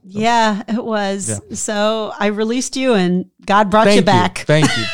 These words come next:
Speaker 2: <laughs> Yeah.
Speaker 1: Why don't you finish us up with a good story?
Speaker 2: All right. Well, I
Speaker 1: Okay.
Speaker 2: have a, another good story from the Middle East. Um, a few years ago,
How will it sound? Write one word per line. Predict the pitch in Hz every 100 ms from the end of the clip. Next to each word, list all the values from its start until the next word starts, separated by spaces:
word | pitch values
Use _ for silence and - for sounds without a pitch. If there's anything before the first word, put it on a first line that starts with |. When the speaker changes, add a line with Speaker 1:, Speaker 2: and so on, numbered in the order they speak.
| -
Speaker 2:
<laughs> | 262 -
Yeah. | 294 - 285 214 -
Speaker 1:
Why | 175
don't | 202 -
you |
finish | 165 185 165 160
us | 135
up | 151 135
with | 135
a | 110
good | 123 107
story? | - - 123 151
Speaker 2:
All | 208 190
right. | 180 185
Well, | 180
I | 190
Speaker 1:
Okay. | 202
Speaker 2:
have | 208 185
a, | 175 156
another | 175 175 180 180
good | 160 180 165
story | - 170 170
from | - 170
the | 165
Middle | 165 165 165
East. | 160 165 160 - - -
Um, | 160 165 160 165
a | 156 _ - _ -
few | 233 226
years | 190 190 202 196 170
ago, | 175 160 156 160 160